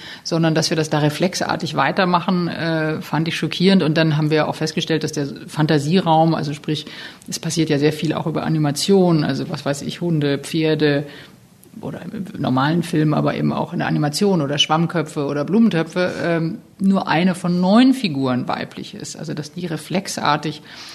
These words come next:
äh, männliche Namen und Konnotationen kriegen. Und das hat mich natürlich schon stutzig gemacht. Und das Interessante ist, das liegt ja nicht daran, dass da irgendwo Zeichner sitzen oder Storyboard-Writer, die Schreiber, die, die sagen, „Nein, wir wollen da keine weiblichen Figuren vorkommen lassen“, sondern dass wir eben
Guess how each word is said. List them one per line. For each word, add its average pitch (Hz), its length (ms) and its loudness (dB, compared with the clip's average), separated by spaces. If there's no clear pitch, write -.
äh, 160 180 4
männliche 165 480 4
Namen 147 360 2
und 147 100 0
Konnotationen 156 580 -2
kriegen. 147 380 -4
Und 143 100 -4
das 156 240 -4
hat - 320 -6
mich 170 240 0
natürlich 147 260 -4
schon 151 180 -2
stutzig 180 420 -6
gemacht. 135 380 -4
Und 190 120 4
das 185 80 6
Interessante 190 480 4
ist, - 380 -2
das - 320 -4
liegt 196 160 -2
ja 170 80 4
nicht 180 180 2
daran, 170 320 2
dass 156 140 -2
da 160 120 -2
irgendwo 156 580 0
Zeichner 156 520 0
sitzen 156 500 0
oder 147 380 0
Storyboard-Writer, 151 1080 -2
die 147 360 -4
Schreiber, 151 420 2
die, 147 320 2
die 147 160 -4
sagen, 143 280 -2
„Nein, 151 160 0
wir 151 100 2
wollen 151 180 2
da 139 80 0
keine 147 240 -2
weiblichen 151 380 -2
Figuren 160 340 0
vorkommen 190 380 0
lassen“, 160 240 0
sondern 165 260 2
dass 156 160 -4
wir 160 100 -2
eben 165 260 2